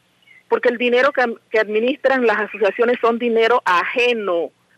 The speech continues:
y cuando se anda con dinero hay que actuar con transparencia. Informe escrito a cada papá en cada asamblea. Y para concluir,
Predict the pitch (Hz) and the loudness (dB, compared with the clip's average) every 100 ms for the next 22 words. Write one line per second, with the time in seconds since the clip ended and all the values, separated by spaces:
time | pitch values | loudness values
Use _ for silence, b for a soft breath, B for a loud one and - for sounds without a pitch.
0 | _ - 202 196 196 220 226 285 320 285 | _ -16 -2 0 0 0 0 0 0 0
1 | 233 220 226 240 208 202 220 - 208 208 | 2 4 4 2 0 0 -2 0 0 0
2 | 220 240 170 170 - - 151 180 180 - | -2 -2 -4 -4 -8 -2 0 0 -2 -4
3 | 175 - 262 254 240 311 302 277 269 - | -6 -2 -2 0 2 2 2 -2 -4 -8
4 | 302 277 285 262 - 311 294 226 220 240 | -10 -4 -2 -2 0 0 2 0 0 0
5 | 254 233 254 247 - 180 180 175 127 - | -2 0 0 0 -2 -2 0 2 0 -4
6 | _ B B B - 254 262 254 - 320 | _ B B B -4 0 2 2 2 0
7 | 339 - 302 269 247 240 247 | 0 0 2 4 4 2 0